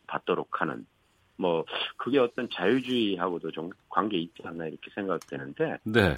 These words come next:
Speaker 1: 에, 그래서인지 제-, 그 두산가의, 에, 자녀들이 대부분, 어, 미국 유학자들이 좀 많아요.
Speaker 2: 음.
Speaker 1: 어, 물론 뭐 개 중에는, 어, 안 간 사람도 있습니다마는 아들의 경우에는 대부분이, 에, 미국 생활을 많이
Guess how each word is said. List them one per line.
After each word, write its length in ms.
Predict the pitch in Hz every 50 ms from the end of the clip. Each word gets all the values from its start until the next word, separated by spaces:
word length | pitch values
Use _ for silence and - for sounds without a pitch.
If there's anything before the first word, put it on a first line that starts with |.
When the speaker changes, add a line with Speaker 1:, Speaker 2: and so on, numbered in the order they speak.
| - -
Speaker 1:
에, 160 | - - 107 98
그래서인지 880 | - - 151 160 180 170 175 185 180 175 156 156 156 151 170 196 180 -
제-, 140 | - 110 113 127 - - 123 -
그 280 | - - - 120 120 113 -
두산가의, 1040 | - 110 117 139 160 170 175 175 165 151 147 131 123 117 113 120 131 147 147 147 - _ _ _ _ _ _ -
에, 180 | 107 107 101 95 -
자녀들이 480 | - 90 90 95 95 87 90 98 123 131
대부분, 520 | - 78 73 - 87 87 107 131 139 143 143 - _ _ _ _ _ _
어, 140 | - 85 85
미국 400 | 82 87 113 135 135 139 127 - -
유학자들이 600 | 92 92 85 - _ - 87 78 - 80 90 107 -
좀 140 | - - 98
많아요. 560 | 80 67 64 65 67 62 62 76 117 117 82 -
Speaker 2:
음. 400 | 101 90 85 78 76 69 65 60 _ _ _
Speaker 1:
어, 280 | - 87 85 82 80 80
물론 260 | 82 87 98 104 104
뭐 160 | 101 98 90
개 200 | - - 95 95
중에는, 560 | 90 - 104 98 92 85 87 101 110 110 110 110 _ _ - - _ _ -
어, 400 | 92 90 87 85 85 82 82 85 - - _
안 280 | - - - 85 90 98
간 200 | 98 120 127 127
사람도 380 | 113 113 107 107 104 101 117 147
있습니다마는 920 | 139 98 - - - 104 104 95 80 85 73 67 69 67 73 92 110 117 - _ _ _
아들의 480 | - 101 120 - 147 139 131 117 104 87
경우에는 520 | - - 87 85 82 80 76 85 98 113 -
대부분이, 500 | - 76 69 76 82 80 78 82 104 120 - _ _ _ _ _ _ -
에, 120 | 82 78
미국 340 | 73 78 92 127 147 170 156
생활을 360 | - - 117 107 101 95 98 90
많이 440 | 76 69 73 82 82 78 76 71